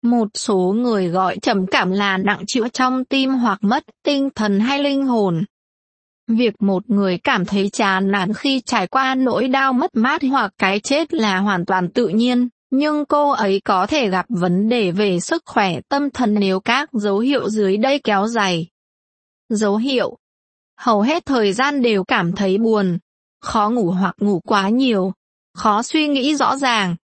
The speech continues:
không hứng thú với các hoạt động giải trí, ăn uống hay quan hệ tình dục. Các vấn đề về thể chất, ví dụ như đau đầu hoặc các vấn đề đường ruột, không phải do bệnh gây ra.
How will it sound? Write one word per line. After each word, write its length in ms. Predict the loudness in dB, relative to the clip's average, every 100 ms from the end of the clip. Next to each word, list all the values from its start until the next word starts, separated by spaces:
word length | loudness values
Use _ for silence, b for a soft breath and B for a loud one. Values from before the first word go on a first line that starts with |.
| _ _ -8
không 320 | -2 0 2
hứng 260 | 0 0
thú 300 | 0 0 2 2
với 240 | 0 0 0
các 240 | -2 -2
hoạt 240 | -2 -2 0
động 300 | 0 0 -2
giải 300 | -2 -2 -4
trí, 480 | -4 -2 0 0 -4 _ -2
ăn 240 | 0 0
uống 240 | 0 0
hay 280 | 2 0 -2
quan 320 | 0 0 2
hệ 220 | 2 0 -2
tình 260 | -2 0 0
dục. 240 | 0 -2 -4 _ _ _
Các 160 | -2 -2
vấn 300 | 0 0 2
đề 200 | 2 2
về 220 | 2 0
thể 260 | 2 0 0
chất, 240 | 0 -4 -4 _ _
ví 280 | -2 0 0
dụ 160 | 0 0
như 320 | 0 0 0
đau 260 | 0 0 2
đầu 260 | 2 2
hoặc 260 | 2 0 -2 _
các 160 | -6 -4
vấn 280 | -2 0 2
đề 200 | 2 2
đường 260 | 2 0
ruột, 300 | 0 0 0 -4 _
không 340 | -6 0 0 0
phải 380 | 0 0 0
do 240 | 0 0 0
bệnh 280 | 0 0 0
gây 300 | 0 0 0
ra. 340 | 0 0 -2